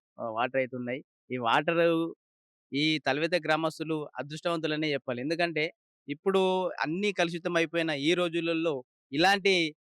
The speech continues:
ఆ, వాటర్ తాగడం అనేది, వాటర్ తాగడం, దాంతో పాటు ఇప్పుడు వాళ్ళ ఆరోగ్యాన్ని కాపాడుకోవడం, అది చాలా ముఖ్యమైన విషయం. ఎందుకంటే బయట ఈ, ఆ,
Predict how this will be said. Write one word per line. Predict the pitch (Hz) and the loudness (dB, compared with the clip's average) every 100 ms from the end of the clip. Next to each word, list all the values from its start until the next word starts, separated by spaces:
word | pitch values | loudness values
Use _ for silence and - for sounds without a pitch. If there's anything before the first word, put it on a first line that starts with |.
| - | 0
ఆ, | 127 135 | 2 2
వాటర్ | 127 151 190 | 4 2 2
తాగడం | 170 165 165 165 | 0 0 0 -2
అనేది, | 160 160 160 160 147 - _ _ _ - | -4 -4 -4 -4 -6 -10 _ _ _ -2
వాటర్ | 123 170 165 | 0 2 2
తాగడం, | 165 180 208 | 2 2 0
దాంతో | 185 165 196 214 | 0 0 0 -4
పాటు | 196 196 196 | -4 -4 -2
ఇప్పుడు | 196 190 185 | -6 -6 -2
వాళ్ళ | 180 170 | -2 0
ఆరోగ్యాన్ని | 135 185 233 226 226 | 2 2 2 0 -2
కాపాడుకోవడం, | 202 185 175 170 131 107 _ _ _ _ | 0 -2 -2 -6 -6 -12 _ _ _ _
అది | 160 - | -14 -2
చాలా | 151 196 208 | 2 2 0
ముఖ్యమైన | 170 190 175 175 | -6 -6 -4 -4
విషయం. | 175 147 117 | -6 -8 -10
ఎందుకంటే | 139 180 185 175 | -8 -8 -6 -4
బయట | 151 175 190 180 - _ _ _ | -2 0 0 0 -4 _ _ _
ఈ, | 151 170 170 160 156 - _ _ _ | 0 2 2 2 -2 -8 _ _ _
ఆ, | 113 123 123 123 | -6 -4 -2 -6